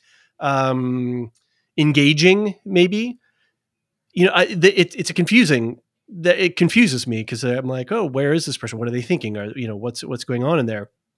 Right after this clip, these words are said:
And that conversation explained to me so much what might be going on for other people. And it illuminated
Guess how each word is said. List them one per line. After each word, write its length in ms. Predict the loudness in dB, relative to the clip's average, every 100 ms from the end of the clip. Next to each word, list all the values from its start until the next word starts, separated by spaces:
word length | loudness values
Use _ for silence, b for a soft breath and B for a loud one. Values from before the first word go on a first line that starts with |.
| _ _ _ _
And 280 | -2 2 4
that 220 | 4 2 2
conversation 920 | 2 2 0 0 -2 -2 -8 -10 -14 b b b b -4
explained 840 | 0 0 0 2 6 6 6 2
to 120 | -4 -6
me 140 | -6
so 380 | -6 -2 2 4
much 300 | 4 2 -2 _
what 280 | 0 0 2
might 320 | 4 4 2
be 100 | -4
going 300 | -2 -2 -4
on 180 | -8 -12
for 260 | -10 -8 -6
other 200 | -6 -6
people. 420 | -10 -12 -12 -8
And 120 | -4 -2
it 120 | -2
illuminated 880 | -2 4 6 6 4 2 -2 -6